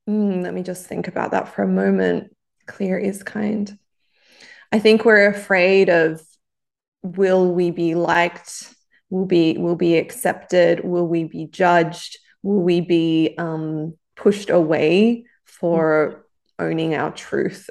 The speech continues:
Speaker 1: and communicating that across to others? We're, we're scared of the, the result of honoring how we feel, um, and that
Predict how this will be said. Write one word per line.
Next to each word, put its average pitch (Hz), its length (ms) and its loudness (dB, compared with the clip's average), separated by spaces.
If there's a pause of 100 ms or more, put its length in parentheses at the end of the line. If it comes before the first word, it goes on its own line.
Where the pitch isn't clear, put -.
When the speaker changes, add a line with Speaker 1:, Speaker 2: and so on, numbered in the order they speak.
Speaker 1:
and 170 520 -6
communicating 170 800 -4
that - 260 -6
across - 560 -12 (440)
to - 140 -4
others? 160 540 0 (160)
We're, 180 320 4
we're 185 160 2
scared 185 440 0
of 165 140 -2
the, 160 460 -2
the 170 140 -6
result 165 560 -2
of 160 280 -6 (220)
honoring 156 720 -4 (280)
how 175 220 -4
we - 140 -4
feel, - 640 -6 (300)
um, 147 500 -4
and 156 220 -2
that 147 420 -2